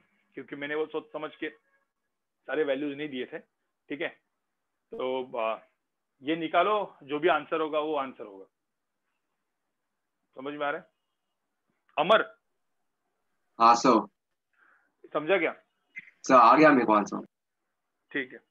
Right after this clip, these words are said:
Speaker 1: तो ये, ये, ये मुझे बताओ कि ये, ये वाला जो चीज है, इसमें बस ये वाला formula डाल दो तो ये हो गया three by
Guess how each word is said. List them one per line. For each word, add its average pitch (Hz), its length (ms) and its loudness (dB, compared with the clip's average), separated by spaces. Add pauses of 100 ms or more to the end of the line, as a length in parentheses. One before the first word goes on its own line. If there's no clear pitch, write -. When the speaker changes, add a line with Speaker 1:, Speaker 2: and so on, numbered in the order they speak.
(680)
Speaker 1:
तो 185 100 -2
ये, 214 140 2
ये, 190 360 2
ये 208 160 4
मुझे 214 220 -2
बताओ 214 280 2
कि 214 120 -8
ये, 214 320 4
ये 180 120 2
वाला 214 220 4
जो 220 100 6
चीज 208 280 -6
है, - 180 -4 (920)
इसमें 175 240 -4
बस 208 280 0
ये 180 100 2
वाला 185 180 4
formula 180 360 0
डाल 180 200 4
दो 196 140 2 (520)
तो 165 60 -4
ये 165 200 0
हो 170 100 -2
गया 170 120 0 (120)
three 156 200 -8
by 170 80 4